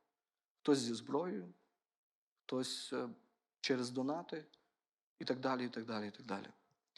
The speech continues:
Добре, я буду завершувати, бо я вже відчуваю, що,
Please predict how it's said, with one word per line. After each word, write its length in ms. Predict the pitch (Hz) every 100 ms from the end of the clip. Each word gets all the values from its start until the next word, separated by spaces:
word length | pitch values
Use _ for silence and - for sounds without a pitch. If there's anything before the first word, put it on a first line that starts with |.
| - - - _ _ -
Добре, 360 | 214 151 110 101 - - -
я 160 | 165
буду 180 | 185 180
завершувати, 580 | 170 185 214 196 175 147
бо 120 | 143
я 140 | 156
вже 160 | 160 156
відчуваю, 480 | 151 - 151 143 139
що, 400 | - 131 127